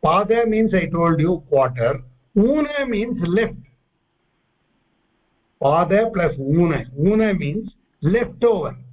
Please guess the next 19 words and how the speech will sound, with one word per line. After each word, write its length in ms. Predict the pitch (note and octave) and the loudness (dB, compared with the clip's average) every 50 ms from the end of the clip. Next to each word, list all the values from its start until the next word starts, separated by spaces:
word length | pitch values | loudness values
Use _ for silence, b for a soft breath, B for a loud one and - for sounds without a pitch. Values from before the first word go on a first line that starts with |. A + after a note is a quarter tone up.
| - - _ _ _ _ _ _ _ _ _ _ _ _ | -20 -20 _ _ _ _ _ _ _ _ _ _ _ _
Fifteen 420 | - G3+ G3 F#3+ - A#3 A#3 A#3 A3+ | 0 0 2 2 2 2 4 4 4
minutes 360 | A3+ A#3 A#3+ C4 C4+ - - - _ - | 4 4 2 0 -2 -4 -8 -10 _ -2
to 160 | A#3+ C4+ B3+ F#3+ - | 0 0 0 0 0
five. 260 | G3 F#3 F3+ F#3 - - - | 0 -2 -2 -2 -6 -2 -2
Fifteen 420 | F#3+ F#3+ - - G#3 G3+ G3+ G3 | 0 0 0 0 0 2 2 4
minutes 300 | G3 G3+ G#3 A3+ A3 A3 - | 4 4 4 2 0 -2 -2
is 180 | G3 F#3+ F#3 - - - - - _ _ _ _ _ _ _ | -2 0 0 -2 -6 -12 -20 -20 _ _ _ _ _ _ _
available 600 | D3 C#3+ D3+ E3+ E3 E3 D#3 D3+ F3 F#3+ F#3 - - - - | -4 -2 0 0 2 2 0 2 0 0 -2 -2 -4 -2 0
to 220 | F3 D#3 D#3 D#3 | 2 4 4 4
reach 380 | C3+ B2+ D3+ F3+ G3 - G3 - - - - | 2 2 0 0 0 -2 -2 -6 -10 -10 -6
five. 260 | C3 A#2+ A#2 G#2 - - - - _ _ _ _ _ _ | -4 -4 -4 -4 -6 -10 -18 -20 _ _ _ _ _ _
So, 100 | - A3 | -2 0
pada 500 | F#3+ - F3+ F3 E3+ F#3 G3+ F3+ G#3+ G3+ | 0 0 0 0 0 0 0 0 0 -2
una. 520 | D#3 D#3 D#3 D#3+ D#3+ D#3+ D#3 C#3+ C3+ C3 - - - - - _ _ _ _ _ _ _ _ _ _ _ _ _ | 0 0 2 2 4 4 4 2 0 -4 -8 -16 -18 -20 -20 _ _ _ _ _ _ _ _ _ _ _ _ _
So, 300 | - A#3 A3 G#3 F3+ - E3 | 2 4 4 4 2 -4 -4
if 180 | F3+ F3+ F3+ | -4 -2 -2
it 100 | A3+ F#3 | 0 0
is 220 | F#3+ F#3 F3+ - - - - - _ _ _ _ _ _ _ _ _ _ _ _ _ _ _ _ _ _ _ _ _ _ _ _ _ _ _ _ _ _ _ _ _ _ _ _ _ _ _ _ _ _ _ _ _ _ _ _ _ _ _ _ _ _ | 0 0 0 -2 -6 -10 -18 -20 _ _ _ _ _ _ _ _ _ _ _ _ _ _ _ _ _ _ _ _ _ _ _ _ _ _ _ _ _ _ _ _ _ _ _ _ _ _ _ _ _ _ _ _ _ _ _ _ _ _ _ _ _ _
saptavadane, 1200 | - D#3+ - - - - - A#3 A3+ G#3+ G3+ F#3 F3 E3 D3+ D#3 D3 C#3+ D3+ D#3+ D#3 C#3+ B2+ - | -4 -4 -4 -6 -8 -2 0 2 4 4 4 2 2 0 -2 -2 -2 0 0 0 -2 -2 -6 -8